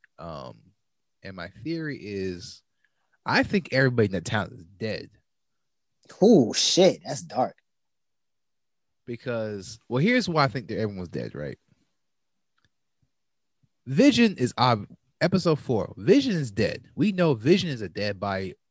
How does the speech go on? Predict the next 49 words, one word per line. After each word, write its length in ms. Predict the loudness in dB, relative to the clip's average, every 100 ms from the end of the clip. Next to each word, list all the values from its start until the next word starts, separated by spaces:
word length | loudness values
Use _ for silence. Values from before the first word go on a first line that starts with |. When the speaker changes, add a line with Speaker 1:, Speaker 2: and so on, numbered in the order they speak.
| _
Speaker 1:
going 220 | -14 -12 -12
around, 280 | -12 -12
right? 280 | -10 -10 -10 _ _ _ _ _ _ _ _ -2
Speaker 2:
Is 200 | 4 6
he 160 | 8 6
really, 380 | 8 6 6 2
though? 340 | 0 -2 -6 _ _ _ _ -8
Speaker 1:
Yes. 360 | -4 -4 -6 -20 _ -4
That, 180 | -4 -2
like, 220 | -4 -4
that 120 | -4
little 180 | -2 -2
jump 280 | -2 -4 -4
cut 240 | -6 -6
of 120 | -8 -10
his 160 | -10
grayed 480 | -12 -12 -6 -4 -2
out, 280 | -4 -4 -8 _ _ _ _
he's 320 | -2 0 -2
dead. 380 | -2 0 2 0
That's 160 | -4 -4
his, 160 | -4
he's 140 | -4 -4
just 140 | -4
a 40 | -2
dead 300 | -2 0 0
body. 420 | 0 -2 -6 -12 _ _ _ _ _ _ -2
Speaker 2:
But 180 | 0 2
then 140 | -2
how 240 | -4 -2 0
would 100 | 2
those 220 | 0 -2
people 340 | -2 -2 0
just 240 | 0 -2 -6 -6 0
be 140 | 2
so 320 | 4 6 6 4
cool 340 | 6 6 6 4
walking 300 | 4 4 2
around, 200 | 0 0
seeing 200 | 0 0
a 60 |
dead 280 | 2 2 2
body 240 | 0 -4 -4
just 200 | -8 -6
walk 240 | -4 -4
around 260 | -6 -8 -10
all 120 | -16
the 60 |
time? 220 | -18 -20